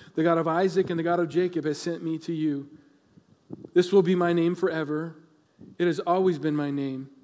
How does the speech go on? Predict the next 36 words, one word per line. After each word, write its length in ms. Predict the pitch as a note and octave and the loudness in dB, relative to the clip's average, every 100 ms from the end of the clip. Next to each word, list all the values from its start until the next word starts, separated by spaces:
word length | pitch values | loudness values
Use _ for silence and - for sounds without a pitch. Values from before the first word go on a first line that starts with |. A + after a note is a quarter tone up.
| - - _ E3 | -20 -20 _ -4
and 160 | D#3 | -2
it 80 | D#3 | -2
will, 300 | D#3 - F3 | -2 -6 -6
and 160 | F3 F3 | -4 -2
it 80 | F3 | -2
will 100 | D#3 | -2
be 140 | E3 | -2
used 360 | D#3+ E3+ E3+ - | -2 -4 -4 0
throughout 380 | E3+ D3+ D3+ - | 0 0 -4 -6
all 420 | D3+ D3 D3+ D#3+ E3 | -6 -6 -8 -12 -10
generations.'" 800 | D#3 D3 D3 C3+ D3+ - - - _ _ _ _ _ _ _ _ _ _ _ _ _ _ | -6 -4 -4 -6 -12 -18 -20 -20 _ _ _ _ _ _ _ _ _ _ _ _ _ _
Amen. 380 | C#3 C3 B2+ A#2+ - _ _ _ _ _ - - - - - - - - | -14 -12 -12 -16 -20 _ _ _ _ _ -20 -20 -20 -20 -20 -20 -20 -12
Can 100 | D3+ | -8
I 40 | D#3+ | -6
tell 160 | E3 | -4
you 200 | D3+ D#3+ | -2 -2
that 260 | D3 C#3+ D3 | -2 -4 -4
we 180 | D#3+ F3 | -4 -4
are 440 | D3+ D3 D3+ D3+ - _ _ _ _ | -4 -6 -6 -10 -18 _ _ _ _
a 100 | D#3 | -8
generation? 640 | C#3+ E3 D#3+ D#3+ - C4+ - _ _ _ _ _ _ _ _ _ _ _ _ _ _ _ _ | -4 -2 -2 -2 -6 -12 -16 _ _ _ _ _ _ _ _ _ _ _ _ _ _ _ _
The 120 | D#3+ | -2
I 120 | D#3+ E3+ | 0 0
am 280 | E3+ D#3+ | 0 0
is 100 | D3 | -2
still 360 | - - E3 D3+ | -6 -6 -4 -2
the 160 | C#3+ C#3+ | -2 -4
I 100 | C#3+ | -4
am. 340 | C#3+ C3+ C3 _ _ _ _ _ _ _ _ _ _ _ _ _ | -6 -8 -12 _ _ _ _ _ _ _ _ _ _ _ _ _
He 140 | - F3 | 0 2
didn't 180 | E3+ E3 | 2 0
stop 300 | F3 D#3 D3 | -4 -4 -2
being 220 | D3+ C#3 | -2 -2
the 100 | C#3 | -6
I 100 | C3+ | -6
am. 320 | C3+ B2+ C3 | -8 -12 -16